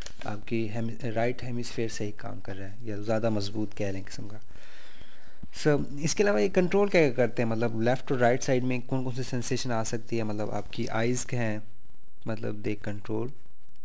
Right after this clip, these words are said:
visual, visual sensation कहाँ से आएंगी भला, Eyes में से, ठीक है जी। इसके अलावा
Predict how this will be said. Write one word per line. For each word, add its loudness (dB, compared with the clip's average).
visual, 0
visual 4
sensation 0
कहाँ 0
से 0
आएंगी 2
भला, 0
Eyes 0
में 0
से, 0
ठीक 0
है 2
जी। 0
इसके 0
अलावा 2